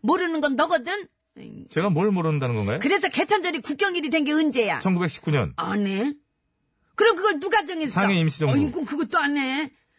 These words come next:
Speaker 1: 그럼 그때 음력 시월 삼 일였는데 그걸 양력 시월 삼 일로 바꾼 건 언제야?
Speaker 2: 천구백사십구 년.
Speaker 1: 어이구, 이, 그것도 알아? 그럼 그걸 왜 바꿨어?
Speaker 2: 음력은 계산하기 어려우니까.
Speaker 1: 다 안 해.
Speaker 2: 사실 모르는 게 하나 있긴 한데요.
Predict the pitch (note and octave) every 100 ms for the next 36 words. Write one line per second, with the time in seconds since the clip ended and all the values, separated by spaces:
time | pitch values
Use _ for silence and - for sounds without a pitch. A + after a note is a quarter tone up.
0 | _ G4+ G#4 G4 A4 F#4+ G4 G#4+ G#4+ C#4+
1 | - A4+ F#4 - A#4+ F#4 F4+ E4+ D#4 -
2 | D#4+ E4+ C#4 E4+ G4 D#4+ - A4 G4+ -
3 | A4+ F#4 D4 E4+ F#4 E4 D#4 F4+ D4 B3+
4 | A3 - F3+ F3 E3+ D#3 - - G#2 A#3+
5 | A#3+ - B3+ E4 B3+ C#4+ A#3+ D4 E4+ -
6 | _ _ _ _ _ _ - G#4+ F4+ F4
7 | A4+ F4 G#4+ G#4+ - D#4+ - - E3 F3
8 | E3 D3 D#3+ D#3 C#3 C3 A#2 G#2 F2+ D2
9 | - G#3+ B3 A3+ G3+ D#3+ D3 G3+ _ _
10 | _ _ _ _ _ _ _ _ - A2
11 | C3+ F3 B2 C3+ D3+ D3+ D3+ A2 D3+ A2
12 | G#2+ A#2 C#2+